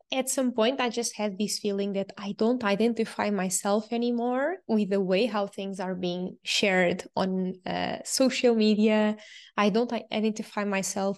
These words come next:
with the way how I have to show up. So I just decided not to do it. And especially during the past few weeks,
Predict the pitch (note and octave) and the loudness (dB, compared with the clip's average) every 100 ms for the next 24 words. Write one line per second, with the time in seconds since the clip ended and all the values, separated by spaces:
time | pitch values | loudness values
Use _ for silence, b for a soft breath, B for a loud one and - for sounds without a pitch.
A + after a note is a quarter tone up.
0 | - F#3+ F#3+ F#3 F#3+ G3 F3+ F3+ F#3 F#3+ | -6 -4 0 0 0 0 0 0 0 -2
1 | - - G#3 - G#3+ A3 F#3+ G3 - - | -4 -6 -4 0 4 4 4 0 -10 -20
2 | _ b b b _ _ _ - - A3+ | _ b b b _ _ _ 0 2 4
3 | G#3+ - G3+ F#3+ - - - - A3 - | 4 2 -6 -4 -2 -2 -4 -6 -2 -2
4 | - G3 F#3+ G#3 G3+ G#3 B3+ C4+ F4+ F4 | -2 -2 0 0 -2 -4 -2 2 4 2
5 | - - _ _ _ _ _ _ _ _ | 0 -16 _ _ _ _ _ _ _ _
6 | _ - G#3 G#3+ - D4+ - - A3 G#3+ | _ -6 -4 -4 0 0 0 -2 0 0
7 | F#3+ G3 F#3+ F3 F#3 - - - - G#3 | 0 0 0 -4 -6 -4 -4 -4 -2 0
8 | G3 F#3 B3+ B3 - - | 2 0 -4 -6 -6 -6